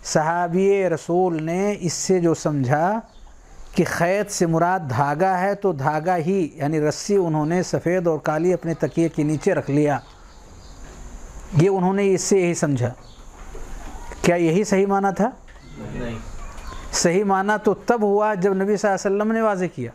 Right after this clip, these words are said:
Speaker 1: कि इससे मुराद ये है। तो कुरान जो आया है सिर्फ अल्फाज नहीं, अल्फाज के साथ मानी भी उसके आए हैं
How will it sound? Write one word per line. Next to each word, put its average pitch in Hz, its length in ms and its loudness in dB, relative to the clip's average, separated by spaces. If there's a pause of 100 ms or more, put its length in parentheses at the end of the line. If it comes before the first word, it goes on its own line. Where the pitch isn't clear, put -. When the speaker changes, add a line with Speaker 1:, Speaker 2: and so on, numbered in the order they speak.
(640)
Speaker 1:
कि 180 140 4
इससे 202 260 2
मुराद 185 380 2
ये 165 200 4
है। 127 180 -6 (1600)
तो 233 100 6
कुरान 196 640 2
जो 202 140 4
आया 170 400 2
है 196 200 2
सिर्फ 214 280 0
अल्फाज 190 540 0
नहीं, 220 240 -2
अल्फाज 190 400 0
के 196 100 -2
साथ 214 280 0
मानी 208 360 0
भी 233 140 2
उसके 226 260 -2
आए 185 180 0
हैं 131 200 -8